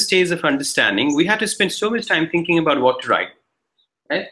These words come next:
Then only we knew that we can write this also, because this is all the theme of whatever we have been writing. So that's why when we read someone's novel, someone's article, we say that it's such a good article. It sounds so easy, but it's such a good written article. And you feel like,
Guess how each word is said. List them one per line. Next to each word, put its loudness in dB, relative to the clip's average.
Then 2
only 2
we -2
knew 2
that 2
we 0
can -4
write 0
this -8
also, -10
because -12
this -12
is -8
all -4
the -6
theme 0
of -6
whatever -4
we -6
have 0
been -14
writing. -16
So 0
that's 2
why 4
when 4
we 0
read 0
someone's 0
novel, 2
someone's -2
article, 2
we -4
say -6
that -6
it's -8
such -4
a -4
good 0
article. 0
It -8
sounds 2
so 2
easy, 0
but -2
it's -8
such -6
a -8
good 0
written 0
article. 0
And 4
you 4
feel -2
like, 0